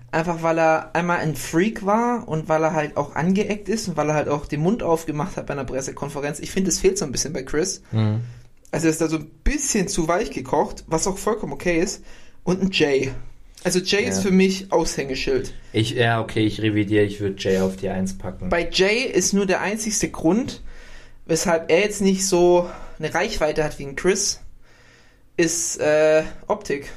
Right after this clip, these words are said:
Speaker 1: Ah, ganz allein Optik.
Speaker 2: Ich
Speaker 1: Also wär, wär, wär Jay zehn Zentimeter größer und wär in der Classic gewesen oder hätte, von mir aus wäre er ein Open Bodybuilder, aber hätte eine Optik wie ein Günther Schierkamp, also so
Speaker 2: Mhm.
Speaker 1: Sunny Boy-mäßig,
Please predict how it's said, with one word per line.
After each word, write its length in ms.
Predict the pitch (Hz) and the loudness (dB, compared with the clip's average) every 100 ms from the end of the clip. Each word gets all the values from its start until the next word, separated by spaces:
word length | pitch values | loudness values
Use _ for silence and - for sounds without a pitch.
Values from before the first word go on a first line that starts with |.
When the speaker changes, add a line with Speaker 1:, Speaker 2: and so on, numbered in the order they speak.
| - _ _ _ _ | -18 _ _ _ _
Speaker 1:
Ah, 140 | - | -10
ganz 280 | - 156 202 | -2 -2 0
allein 260 | 208 196 190 | 0 2 0
Optik. 420 | 214 - 147 - - - - - - | -2 -4 -8 -10 -20 -20 -20 -20 -14
Speaker 2:
Ich 100 | - | -2
Speaker 1:
Also 240 | 190 180 202 | 0 2 2
wär, 320 | 202 202 160 | 2 0 2
wär, 320 | 190 185 180 | 2 4 2
wär 200 | 175 175 | 2 2
Jay 320 | 175 202 220 226 | 2 0 0 0
zehn 260 | - 208 | 0 2
Zentimeter 460 | 208 202 190 185 165 | 2 2 4 4 2
größer 640 | - 170 208 - 185 220 - - - - | 2 0 2 2 2 0 -4 -16 -20 -10
und 120 | 147 165 | -2 0
wär 100 | 185 | 2
in 60 | |
der 100 | 170 | 0
Classic 420 | - 180 220 175 | 2 2 2 -2
gewesen 580 | 160 151 143 156 170 196 - - _ _ | -4 -2 -2 -2 0 -2 -2 -14 _ _
oder 180 | 170 175 | 2 4
hätte, 420 | 170 190 185 190 - - - | 2 -2 -2 -4 -10 -18 -12
von 180 | - 185 | 2 4
mir 120 | 202 | 6
aus 140 | 220 220 | 4 2
wäre 180 | 175 170 | 2 2
er 40 | |
ein 60 | 170 | 2
Open 300 | 185 214 185 | 2 2 4
Bodybuilder, 460 | 160 160 160 165 | 4 4 4 4
aber 100 | 160 | 4
hätte 140 | 165 160 | 2 2
eine 140 | 156 | 2
Optik 320 | 165 - 190 | 0 0 -2
wie 80 | 170 | -2
ein 80 | 165 | -4
Günther 260 | 170 180 151 | -2 0 0
Schierkamp, 520 | - 226 220 160 214 | 2 2 2 0 0
also 200 | 151 151 | -4 -4
so 360 | 147 156 170 - - - | 2 2 2 -6 -20 -6
Speaker 2:
Mhm. 180 | 120 117 | 0 2
Speaker 1:
Sunny 220 | 185 196 | 4 2
Boy-mäßig, 880 | 190 190 185 185 190 190 185 185 - | 2 4 4 4 2 2 2 0 -8